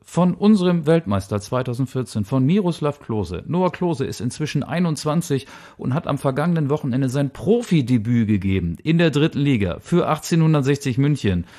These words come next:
Wurde da in der Schlussphase eingewechselt beim fünf zu null Auswärtserfolg in Hannover gegen den T S V Havelse. Und ich finde, daran erkennt man, wie alt wir schon sind, wenn jetzt sogar schon der Sohn von Miroslav Klose Fußballprofi ist. Noah Klose heißt er.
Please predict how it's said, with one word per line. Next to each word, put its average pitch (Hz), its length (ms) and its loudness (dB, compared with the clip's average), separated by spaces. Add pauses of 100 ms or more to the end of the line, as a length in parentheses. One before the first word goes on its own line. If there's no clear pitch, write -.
(440)
Wurde 143 200 0
da 127 160 2
in 127 80 0
der 131 80 0
Schlussphase 131 640 -2
eingewechselt 120 560 -2
beim 113 160 0
fünf 175 300 0
zu - 160 -2
null 143 240 2
Auswärtserfolg 135 1120 -4
in 143 160 -2
Hannover 131 500 2
gegen 135 220 2
den 123 120 4
T 139 160 -4
S 127 80 -8
V 117 200 -2
Havelse. 107 500 0 (360)
Und 131 160 4
ich 127 140 0
finde, 190 520 6
daran 143 300 4
erkennt 147 400 0
man, 147 280 0 (100)
wie 139 240 -2
alt 180 300 0
wir 113 140 2
schon 101 260 2
sind, 98 320 2 (380)
wenn 131 180 6
jetzt 147 160 0
sogar 123 360 2
schon 147 440 2
der 123 200 6
Sohn 147 340 4
von 143 420 2
Miroslav 170 680 4
Klose 147 440 2
Fußballprofi 95 720 0
ist. - 280 -8
Noah 196 260 6
Klose 104 380 4
heißt 87 240 -4
er. 95 200 -10